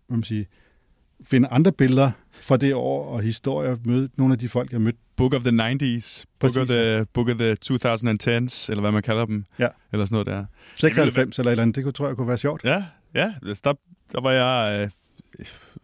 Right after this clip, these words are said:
Speaker 2: blev et år det år.
Speaker 1: Ja.
Speaker 2: Så, <laughs> øh, og så startede jeg med at male, øh, graffiti i to tusind og sytten, så det er bare super. Hvad hedder det, øhm, kunne du nogensinde finde på at tage sådan et, øh, job med fastløn og pensioner og sådan noget?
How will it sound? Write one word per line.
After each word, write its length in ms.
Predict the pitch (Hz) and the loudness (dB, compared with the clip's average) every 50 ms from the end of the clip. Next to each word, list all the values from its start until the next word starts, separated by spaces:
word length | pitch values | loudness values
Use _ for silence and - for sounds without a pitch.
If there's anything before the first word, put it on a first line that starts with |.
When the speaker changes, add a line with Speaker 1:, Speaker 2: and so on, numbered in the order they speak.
| 98 - _ | -20 -6 _
Speaker 2:
blev 240 | 131 135 135 107 - | 0 0 0 0 -2
et 120 | - 135 117 | -2 -2 -2
år 360 | 92 98 95 117 107 - - _ _ | -2 -2 -4 -4 -6 -8 -14 _ _
det 120 | - 117 107 | -2 0 2
år. 60 | 120 | 2
Speaker 1:
Ja. 120 | 127 120 104 - _ - | 2 0 0 -4 _ -4
Speaker 2:
Så, 260 | - 107 101 110 120 - - 175 - | -2 0 0 0 0 0 -2 -4 -6
<laughs> 320 | - - 196 - _ - 120 | -4 -6 -8 -8 _ -2 0
øh, 180 | 123 127 123 92 - - - - | 0 2 0 -2 -2 -6 -8 -8
og 140 | - 117 104 | -8 -4 -2
så 80 | - | -2
startede 260 | 117 - 135 127 127 131 | -2 0 0 0 0 0
jeg 60 | 120 | 0
med 100 | 120 120 | 2 2
at 60 | 117 | 2
male, 340 | 117 113 110 107 98 104 104 | 2 2 2 2 2 0 0
øh, 60 | 104 | 0
graffiti 340 | 110 104 - 120 117 123 123 | -2 -2 -2 0 0 0 0
i 20 | |
to 140 | - - 120 | 0 -2 -2
tusind 120 | 117 117 | 0 0
og 60 | 113 - | -2 0
sytten, 300 | - 110 107 113 123 117 | 0 -2 -2 -2 -6 -6
så 140 | - 104 | -6 -4
det 100 | 101 117 | -2 0
er 40 | 127 | 0
bare 140 | 117 120 117 | 0 0 0
super. 240 | - 139 120 110 101 - - - - - - - | 0 0 -2 -2 -4 -4 -8 -16 -16 -18 -6 -2
Hvad 140 | 131 139 139 | 0 0 2
hedder 240 | 131 147 147 135 123 | 2 2 0 0 0
det, 80 | 123 113 | 0 -2
øhm, 280 | 110 107 101 98 95 - _ _ _ _ _ - - - _ _ _ _ _ _ _ _ _ _ _ _ _ _ _ _ _ _ _ _ _ _ _ _ _ _ _ - - _ | 0 -2 -2 -4 -6 -8 _ _ _ _ _ -20 -20 -20 _ _ _ _ _ _ _ _ _ _ _ _ _ _ _ _ _ _ _ _ _ _ _ _ _ _ _ -20 -20 _
kunne 180 | - - - 120 | -4 -2 0 2
du 80 | 117 110 | 2 2
nogensinde 480 | 110 110 127 165 - - 165 156 160 | 4 4 4 2 2 0 0 -2 0
finde 200 | - - 139 120 - | -2 -2 -4 -4 -6
på 380 | - - - 165 165 - - - _ - | -8 -4 -4 -2 -2 -4 -6 -12 _ -8
at 80 | - - | -6 -6
tage 260 | - - 131 131 139 131 - - | -2 -2 0 -2 -2 -4 -8 -12
sådan 280 | - - - 135 127 120 | -12 -4 -2 -2 -2 -2
et, 160 | 113 - - | -2 -2 0
øh, 180 | 110 104 101 - - - | 0 0 0 -2 -2 0
job 160 | 113 120 - _ - | 0 0 -2 _ -4
med 220 | 135 123 110 104 | -2 -2 0 -2
fastløn 500 | - - 123 123 - - 139 131 131 131 | 0 -2 -4 -4 -2 -4 -4 -4 -2 -4
og 200 | 127 120 113 - | -2 -2 -2 0
pensioner 500 | - 117 107 - - 139 117 - - - | 0 -2 -2 -2 -4 -4 -4 -4 -6 -6
og 160 | - - 107 | -8 -8 -8
sådan 100 | - - - | -10 -10 -10
noget? 120 | 113 | -10